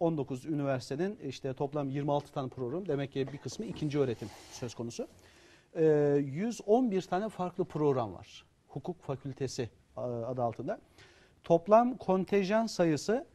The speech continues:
e, zaten tablo ikide de, tablo dörtte de, özür dilerim, tablo dörtte de belirlemiş. Devlette beş bin sekiz yüz yetmiş tane, Kıbrıs'ta dört yüz altmış tane, vakıf üniversitelerinde iki bin sekiz yüz otuz sekiz tane.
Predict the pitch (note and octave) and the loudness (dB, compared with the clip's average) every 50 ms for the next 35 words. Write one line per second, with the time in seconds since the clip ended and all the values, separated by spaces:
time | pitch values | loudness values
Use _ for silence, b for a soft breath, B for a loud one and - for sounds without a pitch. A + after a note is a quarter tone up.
0 | b b b b - - D#3+ D#3+ D#3+ D#3 D#3 D#3 D#3+ E3+ E3+ D#3+ - _ _ - | b b b b -2 2 4 6 8 8 8 6 4 2 -2 -4 -8 _ _ -4
1 | D#3+ D#3+ E3 E3+ E3 F3+ F3 F3 E3+ - - - E3 D#3+ D#3+ F3 F3+ E3+ - - | 2 4 4 4 4 2 0 0 -2 -6 0 4 4 4 6 4 2 2 2 2
2 | E3+ D#3 F3 E3 D#3+ C#3 A#2+ - - - - D3+ D#3 E3 D3+ C3+ D#3 D#3 D#3+ - | 4 4 6 6 6 6 4 2 -4 0 0 2 4 4 6 8 6 6 6 6
3 | - E3 C#3+ A#2+ A#2+ D3 C3+ C#3+ C#3+ C3+ C3 C3 F3+ G#3 - - D3+ C#3 C#3+ D3 | 4 4 4 4 2 0 -2 -2 -2 -2 0 0 -2 -2 2 2 4 4 6 4
4 | C#3+ C#3 C#3+ C#3+ C#3+ D#3 D3 C3+ A#2+ A2 - - C#3 B2+ A#2+ A#2+ B2 C3+ A3+ - | 4 4 4 2 4 2 2 2 2 -2 0 0 0 0 2 0 0 -2 -2 -6
5 | - b b b b b b _ - D3+ E3+ F3 F3+ F#3+ F#3 F#3 - B3 G#3+ D3+ | -12 b b b b b b _ 6 8 8 8 8 6 2 4 2 2 2 4
6 | D3 F#3 G3 - - - E3 D#3+ - - - F3+ - - F#3+ G3 A#3+ G3 E3+ F3 | 4 2 2 2 0 -2 -2 -2 -2 -4 -4 -4 -2 -2 -4 -4 -4 -2 0 -2
7 | E3 - G#3 F#3 - - - C#3+ C3 C3+ F3 A3+ - - - _ _ _ - A3 | 0 0 -2 -4 -4 0 0 2 2 2 2 0 -2 -6 -14 _ _ _ 0 2
8 | F#3+ F#3+ - - E3+ D3+ C#3+ - - E3 E3 - D#3 D#3 E3 D#3+ - E3 - - | 2 2 2 4 2 2 2 4 2 2 2 2 2 2 2 2 2 -4 -2 2
9 | D3+ C#3+ C3 D#3+ G#3 A#3+ - b b b b b b C#3 D#3 F3 - - B3+ - | 2 4 4 4 4 2 0 b b b b b b 6 6 6 6 4 0 0
10 | G#3+ G3 F3 D#3+ D#3 D3 C#3+ - - D#3+ D3 D3 C#3+ D#3+ F#3+ A3+ C#4 E4+ - - | 0 2 4 4 6 4 2 2 0 0 0 2 2 2 2 0 -2 -2 -6 -8
11 | D#3+ - G3+ F3 F3 D#3 D3 - - F#3 F3+ - F#3 G3 A3 A#3+ - - - E3 | -6 -4 -2 0 0 0 0 0 0 -2 -2 -2 -4 -6 -6 -8 -10 -6 -4 -4
12 | D3+ - - - - E3 - E3+ D#3 - - B2 A2+ G#2+ F#2 | -4 -4 -6 -4 -4 -4 -4 -4 -6 -2 0 0 0 0 -4